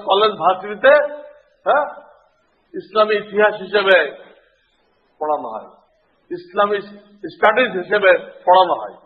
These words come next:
আমাদের দেশের কলেজ ভার্সিটিতে যে ইসলামিয়াত পড়ানো হয়, এটা মুসলমানের লেখা না, ইউরোপিয়ানদের লেখা, কোনো না কোনো কাফেরের লেখা।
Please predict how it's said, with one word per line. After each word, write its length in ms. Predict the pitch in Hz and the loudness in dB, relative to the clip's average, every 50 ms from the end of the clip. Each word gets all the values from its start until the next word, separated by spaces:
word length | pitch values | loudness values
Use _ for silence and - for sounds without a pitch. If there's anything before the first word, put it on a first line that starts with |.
| _ _ _ _ _ _ _ _ | _ _ _ _ _ _ _ _
আমাদের 440 | - - 156 180 202 214 202 208 196 185 | -2 0 2 4 2 2 2 0 -4 -4
দেশের 380 | 208 202 - 202 220 220 220 214 - - | -6 -6 -4 0 2 2 2 2 -2 -4
কলেজ 340 | 185 170 170 175 196 202 190 180 156 | -4 -2 0 2 2 0 0 -2 -2
ভার্সিটিতে 640 | 156 165 170 165 - 185 190 185 185 190 208 233 262 285 269 - - - - _ _ | -2 -2 -2 -4 -8 -10 -12 -12 -6 -2 0 2 2 0 -2 -6 -12 -20 -20 _ _
যে 100 | _ - 175 | _ -10 -10
ইসলামিয়াত 540 | 170 - - 190 208 208 208 214 220 214 214 - | -10 -10 -6 -4 -4 -2 0 -2 -2 -2 -4 -4
পড়ানো 300 | - 185 196 208 220 220 208 | 0 2 2 4 6 6 6
হয়, 320 | 202 233 254 269 285 277 269 - - - - - _ _ _ _ _ - | 6 6 6 6 4 2 0 -2 -8 -16 -20 -20 _ _ _ _ _ -10
এটা 240 | 180 175 - 226 226 226 | -10 -2 2 2 2 2
মুসলমানের 580 | - 190 180 - 233 233 233 247 240 240 240 233 | 2 -4 -6 -6 -8 -6 -4 -4 -2 -2 0 0
লেখা 240 | 233 - 196 226 233 | -2 0 0 0 2
না, 160 | 240 240 233 214 165 - - - - _ _ _ _ _ _ _ _ _ _ _ _ _ _ _ _ _ _ _ _ _ _ 175 | 4 4 4 2 0 -2 -6 -12 -20 _ _ _ _ _ _ _ _ _ _ _ _ _ _ _ _ _ _ _ _ _ _ -10
ইউরোপিয়ানদের 720 | 208 240 269 277 277 269 262 277 277 269 269 254 262 240 | -4 -2 0 0 0 0 2 4 4 4 4 4 2 4
লেখা, 280 | 220 190 - 180 - - - - - _ _ _ _ _ _ _ _ _ _ _ _ _ - | 4 0 0 -2 -8 -12 -16 -20 -20 _ _ _ _ _ _ _ _ _ _ _ _ _ 0
কোনো 140 | 247 277 294 294 | 2 2 4 4
না 100 | 294 277 | 4 4
কোনো 180 | 269 277 277 269 | 4 4 2 2
কাফেরের 440 | - 247 233 214 240 247 240 233 226 | 4 2 2 4 4 4 4 4 4
লেখা। 280 | 208 196 175 - 135 | 2 0 0 -2 -6